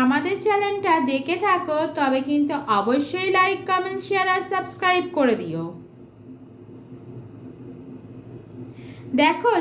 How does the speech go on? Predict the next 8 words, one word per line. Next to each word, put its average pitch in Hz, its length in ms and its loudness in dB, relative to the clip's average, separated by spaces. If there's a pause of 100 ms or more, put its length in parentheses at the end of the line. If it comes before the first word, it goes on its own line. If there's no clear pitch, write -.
জলটা 285 380 2 (120)
এখানে 427 260 0 (140)
আমার 320 200 4 (180)
গরম 311 320 2 (100)
হয়ে 240 200 4 (120)
এসছে। 180 420 -10 (3500)
এবার 403 220 4 (160)
আমি 269 240 4